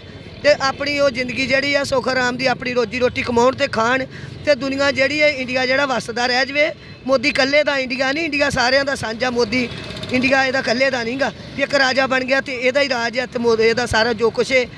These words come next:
ਜੋ ਕੁਛ ਜੀ ਦੁਨੀਆ ਤੇ ਕਰੀ ਜਾਵੇ। ਸੱਚੀ ਦਰਗਾਹ ਦੇ ਵਿੱਚ ਲਿਖ ਕੇ ਦੇਣੇ ਪੈਣੇ, "ਮੋਦੀ ਕੀ ਕਰੇਂਗਾ ਉੱਥੇ?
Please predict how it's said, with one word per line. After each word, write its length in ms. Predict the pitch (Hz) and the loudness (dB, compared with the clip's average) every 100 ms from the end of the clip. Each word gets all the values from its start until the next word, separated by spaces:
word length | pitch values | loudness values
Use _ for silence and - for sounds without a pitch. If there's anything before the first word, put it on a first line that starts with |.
| - - 202 | -18 -12 0
ਜੋ 160 | 254 | 2
ਕੁਛ 200 | 247 262 | 4 0
ਜੀ 200 | 214 247 | 0 -4
ਦੁਨੀਆ 280 | 220 240 240 | -2 -2 -2
ਤੇ 140 | 240 | -2
ਕਰੀ 240 | 240 240 247 | 0 0 2
ਜਾਵੇ। 340 | 285 330 330 - - - | 2 2 -2 -6 -14 -14
ਸੱਚੀ 300 | - 294 320 | -2 0 0
ਦਰਗਾਹ 400 | 277 302 262 311 | 0 0 2 0
ਦੇ 100 | 339 | 0
ਵਿੱਚ 200 | 330 - | -2 -2
ਲਿਖ 180 | 302 277 | -2 -2
ਕੇ 140 | 294 277 | 0 2
ਦੇਣੇ 260 | 285 277 | 2 2
ਪੈਣੇ, 280 | 294 269 285 | 0 -2 -2
"ਮੋਦੀ 280 | 269 254 330 | -4 -4 -4
ਕੀ 160 | 311 | -4
ਕਰੇਂਗਾ 380 | 277 302 320 302 | 0 2 2 0
ਉੱਥੇ? 400 | 277 262 285 349 | 0 2 2 2